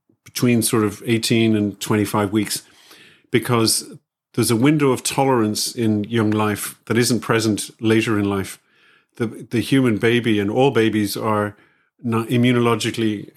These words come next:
ex-, externally naive when they're born, and they spend the first year or years of their life being exposed to viruses, fungi, helminths, foods. So everybody has always survived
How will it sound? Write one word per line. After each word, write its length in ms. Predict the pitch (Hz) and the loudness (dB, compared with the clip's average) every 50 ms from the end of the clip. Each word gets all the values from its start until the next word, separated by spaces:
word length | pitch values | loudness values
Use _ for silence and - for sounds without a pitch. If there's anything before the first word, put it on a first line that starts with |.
| - 123 _ - | -20 -20 _ -4
ex-, 240 | 135 123 113 - - - | -2 -2 -2 -4 -4 -2
externally 600 | 131 123 - - - 147 139 135 131 127 123 120 | -2 -2 -2 -2 0 2 2 2 2 2 2 0
naive 580 | 113 110 110 110 113 120 131 147 156 147 151 | 0 0 2 2 2 2 2 2 0 0 -2
when 100 | 139 123 | -2 0
they're 100 | 110 110 | 0 0
born, 420 | 104 - 127 131 139 143 151 160 - _ _ - - _ - | -2 0 0 0 2 2 0 -2 -4 _ _ -20 -14 _ -2
and 120 | 127 127 | 2 2
they 60 | 131 127 | 2 2
spend 280 | - - 139 139 131 | 2 2 2 2 2
the 60 | 123 117 | 2 0
first 320 | - 127 120 113 - - | 0 0 0 0 0 0
year 340 | 120 117 113 113 107 107 - 110 | 0 2 2 2 0 -2 -2 -4
or 140 | 110 101 | -4 -2
years 340 | 101 104 120 131 127 123 110 | 0 0 2 2 2 2 2
of 140 | 113 101 - | 0 -2 0
their 140 | 113 107 107 | 0 0 0
life 380 | 110 110 110 107 104 - - | 0 0 0 -2 -4 -6 -8
being 180 | - 113 107 107 | -6 -4 -4 -4
exposed 520 | 98 - - - 120 113 113 110 104 - | -4 -6 -6 -4 -2 0 0 0 0 -2
to 120 | - 110 101 | -4 -4 -4
viruses, 840 | 92 98 113 113 113 110 110 107 - - 110 104 101 98 - - - - - _ _ _ _ _ _ | -2 0 0 2 2 2 0 0 -2 -2 -2 -2 -2 -4 -6 -8 -10 -14 -20 _ _ _ _ _ _
fungi, 760 | _ - - - 117 113 110 104 107 107 104 101 98 98 98 95 _ _ _ - | _ -10 -2 0 2 2 2 2 2 2 2 2 0 -2 -4 -6 _ _ _ -2
helminths, 680 | 123 120 117 113 110 110 104 98 98 - - - - - _ _ _ _ | 0 2 2 2 2 2 0 0 0 -2 -2 -4 -4 -10 _ _ _ _
foods. 720 | - - - 127 120 117 113 110 107 98 98 - - - - _ _ _ _ _ _ _ _ - | -12 -6 -2 0 2 2 2 0 -2 -2 -4 -6 -6 -8 -10 _ _ _ _ _ _ _ _ -6
So 380 | - - 151 131 123 120 - - - | -2 0 2 2 2 0 -4 -6 -2
everybody 520 | - 143 143 139 151 143 135 135 123 127 117 | 0 0 2 2 2 2 4 2 2 4 2
has 140 | 127 110 | 2 2
always 320 | 127 127 120 117 117 107 - | 2 2 2 2 2 0 0
survived 520 | - 104 95 113 113 101 90 - - - | -2 -2 0 0 0 0 -2 -6 -10 -18